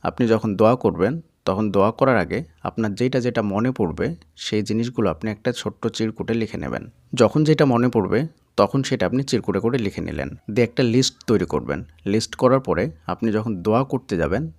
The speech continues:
তখন সেটা হাতেই রাখবেন। দোয়া করার জন্য যখন আল্লাহর দরবারে হাত তুলবেন তখন সেটা হাতের তালুতে রেখে দেবেন এবং দোয়া করার সময় আল্লাহর দরবারে একটা একটা করে প্রাণ খুলে সব কিছু বলুন। আপনার যা যা প্রয়োজন, আপনার যা যা সমস্যা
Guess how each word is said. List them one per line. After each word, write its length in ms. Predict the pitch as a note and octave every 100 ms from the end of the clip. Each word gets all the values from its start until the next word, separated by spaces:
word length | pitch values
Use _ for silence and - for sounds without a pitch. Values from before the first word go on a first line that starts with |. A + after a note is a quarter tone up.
| -
তখন 240 | F#2+ A#2
সেটা 240 | A2+ B2 B2
হাতেই 320 | F2 E2 G#2+
রাখবেন। 400 | D#2+ D#2 - B1+ B2
দোয়া 200 | A2+ A2
করার 260 | C3+ C#3+
জন্য 220 | C#3 D3+ C3+
যখন 220 | B2 A#2+
আল্লাহর 280 | G2 G#2 G#2
দরবারে 280 | G#2 G2
হাত 200 | F#2 G#2+ -
তুলবেন 380 | G#2 F2 A#2 D#3+ _ _
তখন 260 | D#2+ - A2+
সেটা 220 | - A#2
হাতের 260 | F#2+ F2+ F#2
তালুতে 420 | F#2 F#2+ G2 A#2+
রেখে 220 | F2+ F#2
দেবেন 340 | D#2+ E2 D3 D#3+
এবং 240 | A2+ A2
দোয়া 180 | A2 A#2
করার 200 | D3+ D3+
সময় 240 | - D3+
আল্লাহর 260 | G#2+ G#2 A2
দরবারে 340 | G2+ G2 A#2+
একটা 360 | B2+ G#2 - C#3
একটা 200 | - C3
করে 300 | - F#2+ E3+ - _
প্রাণ 240 | A#2+ B2+
খুলে 200 | D3+ C3+
সব 160 | A2+ D#2
কিছু 280 | - - D2+
বলুন। 320 | C#2+ C#2 A2 - -
আপনার 300 | - A#2 A2+
যা 160 | G#2
যা 140 | G#2 G#2+
প্রয়োজন, 520 | A2+ G#2 F#2+ F#2+ C#3 - -
আপনার 320 | - A2+ G#2
যা 180 | G2 F#2
যা 120 | G2
সমস্যা 600 | G2 A2 A#2 - D#2+ E2+